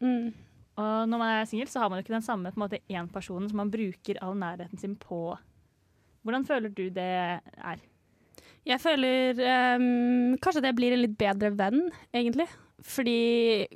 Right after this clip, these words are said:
Speaker 1: kanskje både sånn helt konkret fordi jeg har mer tid å fordele, men også fordi jeg får et mye mer sånn, ja, nærhetsbehov, da. Og ikke bare på det fysiske, men bare sånn, det å prate med noen på et litt dypt nivå. Når man har kjæreste, så har man jo i teorien en person man kan gjøre det med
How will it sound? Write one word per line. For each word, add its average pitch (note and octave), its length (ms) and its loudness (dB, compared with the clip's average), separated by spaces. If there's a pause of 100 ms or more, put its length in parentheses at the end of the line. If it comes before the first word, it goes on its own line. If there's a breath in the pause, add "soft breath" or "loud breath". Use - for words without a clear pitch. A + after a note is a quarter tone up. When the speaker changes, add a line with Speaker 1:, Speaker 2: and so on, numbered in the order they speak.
(160)
Speaker 1:
kanskje A3+ 260 2
både C4+ 240 4
sånn G#3+ 280 2
helt G#3 240 0
konkret G3 340 -2
fordi G3+ 140 0
jeg G3 100 2
har G#3 100 0
mer F#3+ 220 -2
tid G#3 320 -2
å G3+ 60 -2 (100)
fordele, G#3 640 0
men C4+ 100 6
også A#3+ 200 -2
fordi D4 160 2
jeg A#3 100 -2
får G#3 220 2
et G#3 80 -4
mye G#3+ 120 0
mer G#3 120 -2
sånn, G3+ 220 -4
ja, B3+ 140 2
nærhetsbehov, A#3 760 0
da. A#3+ 100 2 (500 soft breath)
Og A3 60 0
ikke A#3+ 160 0
bare C4+ 100 2
på A#3+ 100 0
det A#3 120 -2
fysiske, G#3+ 460 -4
men C4 140 4
bare A#3 140 4
sånn, G3+ 320 0 (960 soft breath)
det A#3 140 0
å - 20 -10
prate A3+ 400 0
med G3+ 120 -4
noen G#3+ 200 0
på A3 140 2
et G#3+ 80 2
litt G#3 180 2
dypt G3+ 300 -2
nivå. A#3 180 4
Når B3+ 100 6
man B3 120 4
har A#3 80 4
kjæreste, A#3 340 0
så B3+ 100 2
har A3+ 120 4
man G#3 140 -2
jo G#3 60 2
i G#3 60 -2
teorien A#3 380 2
en G3 140 -4
person G#3 260 -2
man G#3 280 -2
kan A3+ 200 -2
gjøre G3 260 2
det F#3 160 -4
med G3+ 240 0